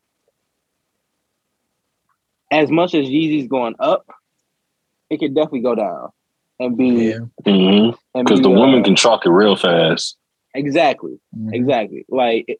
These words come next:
Speaker 1: like, thank God they're a comfortable shoe. But
Speaker 3: I'm about to say, but they love his shoes. They love his shoes.
Speaker 1: It's comfortable. It's a
Speaker 3: Somebody
Speaker 1: comfortable shoe.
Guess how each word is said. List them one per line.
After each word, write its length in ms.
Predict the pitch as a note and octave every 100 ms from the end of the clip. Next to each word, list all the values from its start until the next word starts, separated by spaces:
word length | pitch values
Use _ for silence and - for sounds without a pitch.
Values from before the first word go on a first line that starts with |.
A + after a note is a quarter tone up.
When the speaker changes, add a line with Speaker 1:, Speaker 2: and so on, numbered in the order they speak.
| -
Speaker 1:
like, 300 | B2+ A#2 G#2 - -
thank 260 | E3+ D#3+ C3
God 260 | C#3+ D3 C3
they're 160 | A#2+
a 40 | G#2+
comfortable 440 | - - A2 G#2+
shoe. 320 | - C3+ D3+ - _ _ _ _ _ -
But 240 | G#2 C3
Speaker 3:
I'm 60 | A#2
about 100 | B2+
to 80 | A2
say, 180 | - G#2
but 160 | G2
they 160 | G#2 G2+
love 320 | G#2 C3 D3
his 160 | D3 C#3
shoes. 640 | E3+ G3 A2 D#2+ - - -
They 100 | A2
love 420 | G2 C#3+ G3 F#3 -
his 200 | E3 E3+
shoes. 340 | - F#3 A3+ - - - - _ _ _ _ _ _ -
Speaker 1:
It's 140 | A2+
comfortable. 160 | - F3
It's 100 | G#2+
a 40 |
Speaker 3:
Somebody 260 | F2 - F#3
Speaker 1:
comfortable 280 | B2+ A#2+ A#2+
shoe. 320 | D3 A#2